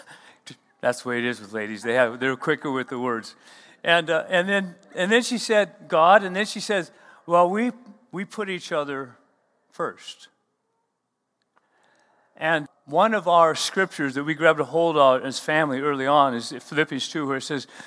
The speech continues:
"Do nothing from selfishness or empty, empty conceit, but with humility of mind, let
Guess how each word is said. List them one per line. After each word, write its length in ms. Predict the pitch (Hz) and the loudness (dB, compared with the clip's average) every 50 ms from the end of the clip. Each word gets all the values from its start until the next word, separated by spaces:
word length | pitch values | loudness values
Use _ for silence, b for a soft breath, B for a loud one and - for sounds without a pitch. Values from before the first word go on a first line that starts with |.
| B B _ | B B _
"Do 140 | - 165 165 | -2 0 2
nothing 420 | 160 160 170 196 185 - 208 196 180 | 6 8 8 8 8 6 2 -2 -2
from 180 | - - 170 | -4 -6 -6
selfishness 840 | 151 - - 185 170 175 165 - 180 165 - - 180 170 151 - - b b b b b b b | -6 0 4 6 6 6 6 2 -6 -8 -6 -4 -4 -4 -4 -4 -8 b b b b b b b
or 160 | 151 151 160 | -2 0 2
empty, 340 | 156 160 156 - - 175 160 - | 2 2 0 -2 -6 -8 -6 -2
empty 300 | 165 170 165 - 170 147 | -2 -2 -2 -2 -4 -6
conceit, 480 | - - 143 131 - - 156 165 151 - | -6 -6 -8 -6 -4 -4 -4 -4 -4 -4
but 120 | 143 143 | -4 -4
with 180 | 139 139 135 135 | -2 -4 -6 -4
humility 600 | 143 143 139 143 151 151 156 160 156 156 151 143 | -6 -4 -4 -2 0 0 0 0 -2 -2 -2 -4
of 160 | 131 113 120 | -4 -6 -6
mind, 460 | 135 131 131 139 147 156 160 170 160 B B B B B | -4 0 2 4 4 4 2 0 -6 B B B B B
let 240 | 135 139 131 - - | -4 -4 -4 -4 -8